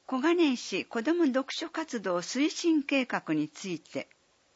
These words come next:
小金井市公民館中長期計画について。報告事項。令和二年度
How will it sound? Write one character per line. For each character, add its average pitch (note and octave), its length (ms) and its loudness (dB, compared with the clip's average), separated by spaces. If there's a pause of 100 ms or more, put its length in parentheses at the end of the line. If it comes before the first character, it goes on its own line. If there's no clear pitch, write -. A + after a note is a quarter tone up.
(960)
小 B3 160 -6
金 D#4 320 6
井 F#3+ 60 -2
市 - 280 -4
公 D4+ 240 2
民 D4+ 320 2
館 D#3 340 -2
中 D4+ 300 -2
長 C#4 300 2
期 D#3+ 240 -4
計 B3+ 240 0
画 C4 260 -2
に A3 160 0
つ - 160 -8
い D3+ 140 -4
て。 - 260 -10 (1600)
報 D#4 220 -2
告 D#4 360 -4
事 B3+ 180 -4
項。 - 400 -8 (1200)
令 D4+ 240 4
和 D#4+ 160 4
二 C#4 180 4
年 B3+ 320 2
度 D3 180 -2